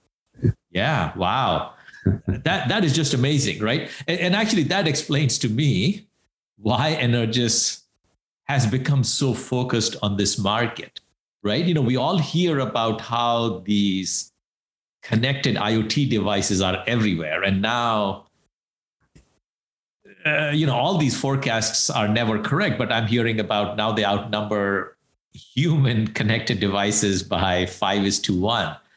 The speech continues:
Speaker 1: And we all know there are more connected devices that humans use. Everybody has more than one connected device today already. Uh, so this is, this is a huge market.
Speaker 2: That, that's correct, Sanjay. There's now more evidence of what this market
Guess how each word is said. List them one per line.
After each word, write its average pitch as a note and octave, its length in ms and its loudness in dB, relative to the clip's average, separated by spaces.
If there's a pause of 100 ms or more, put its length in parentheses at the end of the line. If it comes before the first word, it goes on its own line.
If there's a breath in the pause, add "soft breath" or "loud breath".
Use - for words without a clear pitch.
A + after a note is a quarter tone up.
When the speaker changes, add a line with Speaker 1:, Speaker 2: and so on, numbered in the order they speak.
(120)
Speaker 1:
And G#2+ 120 -2
we A2 120 2
all B2 280 0
know A#2 140 0
there G2+ 200 -2
are F#2+ 160 0
more A2 180 0
connected G#2 540 -2
devices F#2+ 1120 -2
that F#2+ 140 -2
humans E3 440 0
use. G2+ 260 0
Everybody G#2 400 0
has G2 200 0
more G2 160 -2
than F#2+ 160 -2
one F#2+ 160 -2
connected G2+ 400 0
device D2 480 -6 (240)
today F#2 180 -2
already. F2+ 560 0 (1000)
Uh, F2+ 320 -2
so - 160 -2
this G#3+ 200 0
is, D3 220 0
this E2+ 260 -2
is F#3 120 2
a G#2 60 0
huge G#2+ 440 -2
market. D3 400 -2 (1400)
Speaker 2:
That, A2+ 220 0
that's B2 220 -2
correct, A#2+ 300 -2
Sanjay. A2+ 440 0 (440)
There's B2+ 300 0
now D#3 480 0
more B2 240 2
evidence C#3+ 560 2
of A2 160 0
what G2 200 -2
this G#2 160 -2
market A#2 340 2